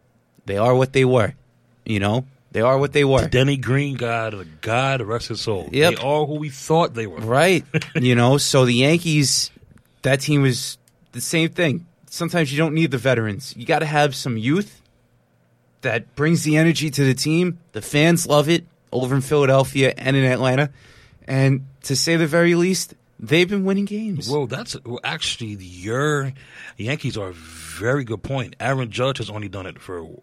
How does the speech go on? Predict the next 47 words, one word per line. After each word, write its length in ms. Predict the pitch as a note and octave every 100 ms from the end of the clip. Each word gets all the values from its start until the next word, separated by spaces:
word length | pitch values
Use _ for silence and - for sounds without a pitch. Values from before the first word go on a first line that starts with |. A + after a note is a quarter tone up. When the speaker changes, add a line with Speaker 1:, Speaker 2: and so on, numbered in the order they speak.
| -
Speaker 2:
uh, 120 | F2+
one 220 | F2+ G2
year. 240 | E2 E2+ G2+ _ - - -
Stanton, 600 | - C#3 D3 A#2+ A2 - _ _ _ _ -
Stanton's 540 | - F#3+ C#4+ A#3 D3
a 100 | B2+
veteran, 440 | A#2 F#2+ E3+ D3 B2
but 160 | B2 - _ - _ _ _
the 100 | C3+ C3
Marlins 260 | C3+ F3
Speaker 1:
He's 140 | D#3 D3
Speaker 2:
were 60 |
Speaker 1:
been 80 | E3+
Speaker 2:
never 100 | E3
Speaker 1:
on 60 | B2
bad 200 | D3+ D3
Speaker 2:
good 80 | C#3
Speaker 1:
teams. 160 | B2
Speaker 2:
veteran 200 | G2 - - F3
teams. 260 | - - - _ _
Speaker 1:
He's 140 | B2+ A2
been 100 | C3+
on 100 | A#2
bad 200 | A2+ A2
teams. 320 | - C#3+ - _
Speaker 2:
Gleyber, 640 | G2 A2+ D3 D3 D3 D#3+ D3+
his 200 | B2 B2+
first 340 | - A#2 A2
run. 180 | A2 A#2
Andujar, 680 | A#2 G2 F2 C3 C3 C3+ C3
his 220 | A2 A#2+
first 320 | - A2+ A#2
run. 220 | G#2+ G#2+ A#2+
Greg 360 | G2 B2+ A#2+
Bird, 360 | A#2+ B2+ A#2+ A#2+ - - -
his 220 | - C3
second 400 | - C3 C3 G#2+
run. 160 | A2 A2+
I, 320 | G#2 - - - -
I 120 | A#2+
know 180 | G#2+ A2 G#2+
last 420 | G#2 A2+ G#2+ -
year 160 | A2
he 120 | G#2 A2
got 180 | G2+
hurt. 180 | G2
You 60 | A2